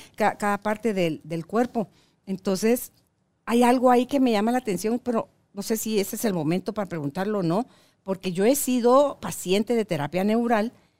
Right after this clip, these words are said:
creo muchísimo en eso, pero me he dado cuenta que hay veces que la terapia me la pone superficial, es como así como que se hace como una ampollita,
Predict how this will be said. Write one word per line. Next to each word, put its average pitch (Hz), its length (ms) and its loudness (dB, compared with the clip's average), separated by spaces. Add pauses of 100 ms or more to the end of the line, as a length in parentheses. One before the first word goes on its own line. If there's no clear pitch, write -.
(180)
creo 208 500 2 (140)
muchísimo 196 680 -4
en 269 100 2
eso, 254 300 -2 (720)
pero 240 480 6 (160)
me 208 220 6
he 202 40 2
dado 226 260 6
cuenta 240 400 2
que 226 120 -6
hay 214 100 0
veces 240 460 -2
que 220 180 -6
la 185 140 -2
terapia 190 320 -2
me 240 120 0
la 226 120 -2
pone 170 260 -2
superficial, 185 1080 -6 (500)
es - 160 -10
como 226 160 4
así 208 160 -2
como 233 300 2
que 202 100 -4
se 202 80 0
hace 208 140 -2
como 220 140 0
una 214 100 2
ampollita, 214 500 -2